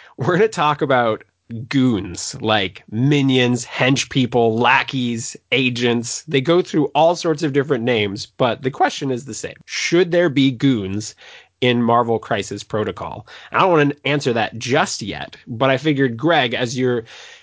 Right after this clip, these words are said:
I'm gonna be totally honest, your level of comic book knowledge puts me in awe. Like, sometimes I'm listening to Recalibration Matrix, and I'm just absorbing it all. I'm just like, "Greg's making me wanna read more comics."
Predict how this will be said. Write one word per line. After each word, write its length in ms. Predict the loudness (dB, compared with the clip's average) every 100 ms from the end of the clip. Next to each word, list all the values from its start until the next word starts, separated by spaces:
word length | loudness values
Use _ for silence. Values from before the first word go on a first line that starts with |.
| _
I'm 80 | 0
gonna 80 | 0
be 60 | 2
totally 280 | 0 2
honest, 260 | 2 0 -2
your 300 | 2 2 2
level 300 | 2 2 2
of 100 | 0
comic 320 | -2 -2 0
book 160 | -2 2
knowledge 640 | 4 4 2 0 -4 -12 -18 -2
puts 240 | -2 -2
me 160 | -2 0
in 100 | 0
awe. 400 | 2 2 2 -4 -8
Like, 260 | -2 0 0 -4
sometimes 400 | -2 2 2 2
I'm 100 | 2
listening 340 | 0 0 0 2
to 40 |
Recalibration 680 | 2 2 2 0 0 0 0
Matrix, 580 | -2 -2 -2 -4 -8 -8 -2
and 180 | 0
I'm 300 | 0 -2 -4
just 380 | -2 0 0 -2
absorbing 540 | -4 -2 0 0 2 0
it 160 | 0
all. 240 | 2 2 -2
I'm 60 |
just 120 | -8 -10
like, 240 | -10 _ -8
"Greg's 300 | 0 0 2
making 280 | 0 0 0
me 80 | 0
wanna 180 | -2
read 160 | -2 -4
more 120 | -6
comics." 580 | -8 -12 -14 -16 -14 -14